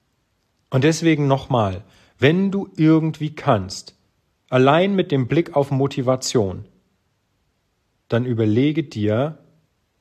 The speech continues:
deine Situation in die Hand zu nehmen, Verantwortung daz-, dafür zu übernehmen und sie zu ändern und dir einen erfüllenden Job zu suchen.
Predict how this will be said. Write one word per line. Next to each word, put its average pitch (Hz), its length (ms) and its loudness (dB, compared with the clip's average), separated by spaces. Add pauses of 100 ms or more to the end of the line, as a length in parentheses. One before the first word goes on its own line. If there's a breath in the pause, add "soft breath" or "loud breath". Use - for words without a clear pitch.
(120)
deine 113 440 0
Situation 113 760 -2
in 117 120 -4
die 104 120 -4
Hand 160 300 -2
zu - 160 -8
nehmen, 107 300 -2
Verantwortung 147 640 -2
daz-, - 320 -6 (100)
dafür 113 360 0
zu - 140 -14
übernehmen 107 540 -2 (540 soft breath)
und 120 160 -2
sie 127 80 -2
zu - 160 -8
ändern 127 320 0
und 117 140 -4
dir 120 160 0
einen 117 160 -4
erfüllenden 143 500 -2
Job 143 300 -2
zu - 120 -14
suchen. 95 420 -8